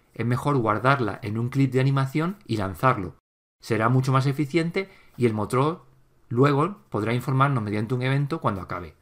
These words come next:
dejando libre mientras al control. Por ejemplo,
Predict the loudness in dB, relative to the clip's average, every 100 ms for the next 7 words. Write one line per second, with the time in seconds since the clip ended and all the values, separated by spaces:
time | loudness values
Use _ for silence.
0 | _ _ _ -8 -6 -2 0 2 2 2
1 | 2 2 0 -2 -4 -4 -6 -10 -12 -16
2 | _ _ _ _ _ 0 2 2 2 -2